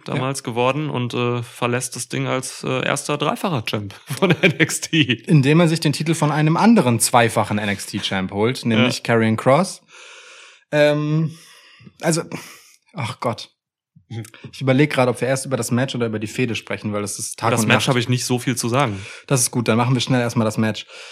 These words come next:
Speaker 2: Ähm, ja, ach, mm, für mich war das Match einfach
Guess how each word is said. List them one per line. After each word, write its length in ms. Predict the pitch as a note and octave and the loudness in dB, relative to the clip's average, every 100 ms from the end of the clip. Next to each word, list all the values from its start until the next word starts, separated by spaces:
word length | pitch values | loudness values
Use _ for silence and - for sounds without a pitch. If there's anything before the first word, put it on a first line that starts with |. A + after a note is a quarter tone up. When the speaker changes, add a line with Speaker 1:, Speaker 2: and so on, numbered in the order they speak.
| - - | -20 -8
Speaker 2:
Ähm, 600 | C3+ C3 C3 B2+ B2+ - _ _ _ _ _ _ | 0 2 2 2 -2 -10 _ _ _ _ _ _
ja, 500 | - C#3+ D3 E3 G#3 A3 - - - - - - | 2 6 6 6 4 0 -10 -18 -20 -20 -20 -12
ach, 680 | - F3 E3+ E3 A#2+ - - _ - | 0 6 6 6 2 -6 -12 _ -4
mm, 400 | D#3+ E3+ E3 C#3 - - - - - - - | 0 2 2 0 -6 -18 -20 -18 -16 -14 -4
für 160 | - | 4
mich 200 | D#3+ F#3+ | 4 4
war 80 | F3 | 2
das 160 | E3 D#3 | 2 2
Match 220 | D#3 D#3+ | 2 2
einfach 320 | D#3 C#3 C#3+ | 0 0 -2